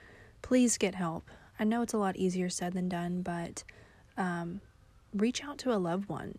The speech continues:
and just tell someone, a loved one and a family member, a friend, anyone, your spouse. Um, just make sure that you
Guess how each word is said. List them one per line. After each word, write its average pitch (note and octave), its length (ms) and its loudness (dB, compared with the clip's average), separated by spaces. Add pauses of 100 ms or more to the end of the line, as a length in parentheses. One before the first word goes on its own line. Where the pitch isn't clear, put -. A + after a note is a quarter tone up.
and F#3+ 240 0
just F#3+ 240 -4
tell B3+ 420 -6
someone, - 680 -4
a - 80 -6
loved F#3+ 300 -6
one F#3+ 360 -2
and F#3 400 -6
a F3 80 -4
family A3 340 -4
member, F#3+ 320 -2
a F3 60 -6
friend, G#3+ 500 -2 (680)
anyone, G3+ 480 2 (340)
your F#3+ 100 0
spouse. A#3 680 0 (420)
Um, F#3+ 480 0
just - 400 -2
make A3+ 280 2
sure A#3+ 400 2
that F#3+ 440 0
you F#3 680 4